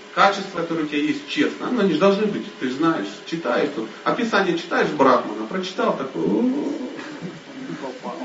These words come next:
я попал». То есть, ну, ну, в общем, из тридцати шести качеств ни одного попадало в, в меня.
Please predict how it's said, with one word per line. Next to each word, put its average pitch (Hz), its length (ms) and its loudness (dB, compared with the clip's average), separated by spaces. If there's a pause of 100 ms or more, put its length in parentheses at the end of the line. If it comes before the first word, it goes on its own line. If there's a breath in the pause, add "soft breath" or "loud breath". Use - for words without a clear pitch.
(920)
я 170 160 6
попал». - 680 0
То 151 100 0
есть, 127 200 -2
ну, 214 220 0 (340)
ну, 262 80 0
в - 40 2
общем, 196 380 -2 (1080)
из 202 140 -2 (260)
тридцати 233 440 -2
шести 208 580 -2
качеств - 500 0 (120)
ни 220 140 2
одного 196 380 4
попадало 127 480 -4
в, 135 1000 -8
в 147 60 0
меня. 135 420 8